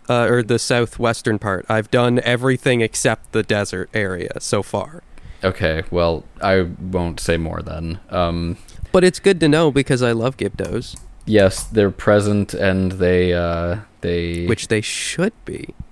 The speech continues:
Speaker 2: They
Speaker 1: But Gi-, Gibdos, uh, traditionally have always had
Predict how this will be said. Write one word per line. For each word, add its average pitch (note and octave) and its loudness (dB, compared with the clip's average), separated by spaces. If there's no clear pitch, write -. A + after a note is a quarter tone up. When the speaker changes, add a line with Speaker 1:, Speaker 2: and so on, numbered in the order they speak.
Speaker 2:
They F2+ 2
Speaker 1:
But - 2
Gi-, - 2
Gibdos, D3+ 2
uh, A2 0
traditionally C3+ 0
have A#2+ -2
always A2+ 0
had G#2+ -2